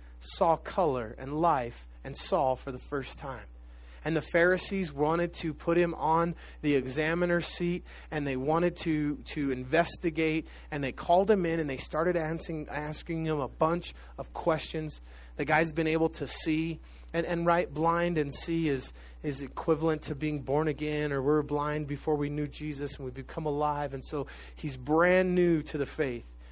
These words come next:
And as the story goes on, we're gonna see where he's gonna get saved, saved, saved, where he commits his life to Jesus. But in this instant, he's a brand new, brand new to the faith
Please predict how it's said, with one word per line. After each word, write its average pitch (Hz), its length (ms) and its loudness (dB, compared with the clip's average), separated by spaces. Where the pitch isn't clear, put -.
And 170 80 0
as 165 80 4
the 165 80 0
story 214 380 6
goes 165 260 6
on, 147 240 2
we're 170 80 4
gonna 170 60 4
see 196 180 4
where 175 160 10
he's 160 160 0
gonna 175 240 4
get 143 260 0
saved, 147 560 2
saved, 170 460 4
saved, 135 360 0
where 147 100 4
he 143 100 0
commits 160 400 -2
his 135 160 -4
life 139 280 -4
to 131 100 -10
Jesus. 127 680 -8
But 170 120 4
in 190 160 6
this 196 140 6
instant, 180 420 0
he's 147 140 -2
a 147 40 -4
brand 160 380 2
new, 160 320 2
brand 156 380 2
new 151 140 0
to 139 160 -8
the 120 80 -10
faith - 340 -14